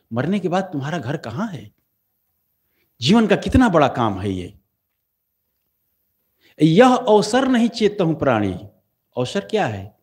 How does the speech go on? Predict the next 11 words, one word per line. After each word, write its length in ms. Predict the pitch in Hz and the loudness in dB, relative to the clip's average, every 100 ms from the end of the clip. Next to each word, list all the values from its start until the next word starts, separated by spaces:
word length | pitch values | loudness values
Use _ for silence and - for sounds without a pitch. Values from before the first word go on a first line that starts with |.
| _ | _
मनुष्य 280 | 123 139 147 | -2 0 0
जीवन। 320 | 123 135 147 175 - _ _ _ _ | -2 0 0 -4 -12 _ _ _ _
क्या 160 | - 131 | 0 2
गाय 280 | 123 143 160 | 4 6 4
घोड़ा 260 | 147 160 | 4 2
बैल 260 | 147 151 160 | 4 4 4
बनोगे 360 | 156 160 151 151 | 2 2 2 -2
तो 100 | 147 | -2
चेतोगे? 580 | 147 151 165 240 202 - _ _ _ _ _ _ _ _ _ _ - | -4 -2 -4 -4 -6 -14 _ _ _ _ _ _ _ _ _ _ -2
हम 100 | 156 | 0
चेतेंगे, 680 | 160 175 196 208 240 139 | 2 2 2 2 0 -4